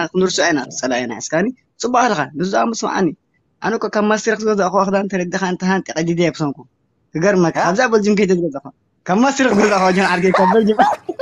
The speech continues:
Speaker 2: ወይ ስማ፣
Speaker 1: በልጅም
Speaker 2: ኣለ እኮ።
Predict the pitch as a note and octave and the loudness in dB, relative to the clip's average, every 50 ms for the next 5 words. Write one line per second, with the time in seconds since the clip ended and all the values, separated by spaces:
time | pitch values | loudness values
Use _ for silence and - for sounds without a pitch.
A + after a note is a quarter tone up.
0 | E5+ G5+ - - - - - C5 F#5 G#5 - - _ _ A4+ A4 - - - _ | -4 -2 -4 -4 -6 -4 -4 -2 -2 -2 -4 -10 _ _ -12 -10 -10 -10 -12 _
1 | _ _ _ _ - - - _ _ _ _ _ _ _ _ _ _ _ - - | _ _ _ _ -20 -20 -20 _ _ _ _ _ _ _ _ _ _ _ -14 -12
2 | - - - - - - - - - - - - G3 C4 D4 B3+ B3 C4+ C4+ C#4 | -12 -12 -10 -12 -14 -14 -14 -12 -10 -8 -2 0 0 2 4 4 4 6 6 6
3 | C4 C4 C4 B3+ A#3 | 6 4 4 4 4